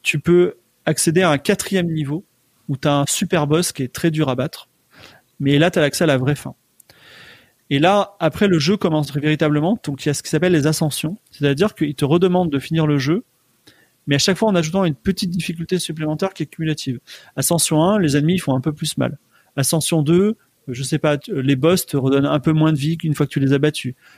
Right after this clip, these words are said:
Ascension trois, tu gagnes un peu moins d'argent à chaque fois. Et donc, c'est des petites claques supplémentaires. En fait, tu, tu reprends la partie avec des boulets,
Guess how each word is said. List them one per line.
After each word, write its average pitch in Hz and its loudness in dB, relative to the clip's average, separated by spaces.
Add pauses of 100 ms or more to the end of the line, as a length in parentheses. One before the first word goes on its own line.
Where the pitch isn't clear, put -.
Ascension 151 -2
trois, 175 0
tu 160 -4
gagnes 139 0 (100)
un 165 -2
peu 165 -2
moins 156 2
d'argent 151 2
à 147 0
chaque 151 -2
fois. 131 -4 (260)
Et 147 0
donc, 185 2
c'est 156 2
des 143 2
petites - -8
claques 208 0
supplémentaires. 165 0
En 180 -6
fait, 196 0
tu, 151 -4 (280)
tu - -2
reprends 190 0
la 190 2
partie 170 -2
avec 185 0
des 143 2
boulets, 170 2